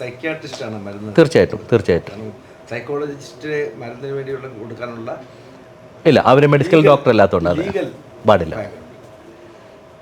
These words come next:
Speaker 1: അപ്പോൾ അത് അങ്ങനെ ഒരു വേറെ കാര്യം ഞാൻ ചോദിക്കാം.
Speaker 2: ആ, ആ.
Speaker 1: അതായത് സൈക്യാട്രി എന്ന് പറഞ്ഞാൽ ഒരു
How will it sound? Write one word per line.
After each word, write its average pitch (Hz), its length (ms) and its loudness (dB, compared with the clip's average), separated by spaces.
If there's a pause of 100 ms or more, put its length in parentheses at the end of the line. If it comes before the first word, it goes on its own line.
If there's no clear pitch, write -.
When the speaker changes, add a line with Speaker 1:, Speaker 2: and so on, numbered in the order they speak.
(300)
Speaker 1:
അപ്പോൾ 151 160 -6
അത് 175 80 -2 (160)
അങ്ങനെ 202 220 -4
ഒരു 170 80 0 (220)
വേറെ 180 240 -2
കാര്യം 123 220 -6
ഞാൻ 110 120 -10
ചോദിക്കാം. 92 280 -14 (140)
Speaker 2:
ആ, - 20 4 (400)
ആ. - 20 2 (600)
Speaker 1:
അതായത് 156 340 -8 (1300)
സൈക്യാട്രി 185 800 -4
എന്ന് 180 120 -8
പറഞ്ഞാൽ 165 300 -6
ഒരു 151 80 -12